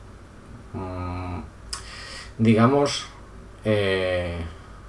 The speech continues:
los más vendidos, lo-, los mejores de cada, de cada empresa.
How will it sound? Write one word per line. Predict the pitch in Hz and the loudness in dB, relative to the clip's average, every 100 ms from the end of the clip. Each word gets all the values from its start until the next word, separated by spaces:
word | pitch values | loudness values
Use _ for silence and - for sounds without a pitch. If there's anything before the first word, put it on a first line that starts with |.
| - - - - - - - - - 120 | -18 -18 -18 -20 -20 -20 -18 -18 -2 6
los | 113 | 8
más | 104 | 8
vendidos, | 98 90 92 95 104 - - - - - 95 | 6 0 -4 -4 -8 -14 -18 -18 -14 -10 -2
lo-, | 95 92 87 87 | 2 2 2 -2
los | 92 95 | -2 -2
mejores | 95 104 95 | 0 2 2
de | 98 92 | 2 0
cada, | 90 87 80 85 | 0 2 0 -2
de | 87 | -4
cada | 90 87 87 | -2 -2 -2
empresa. | 82 104 117 | -2 0 0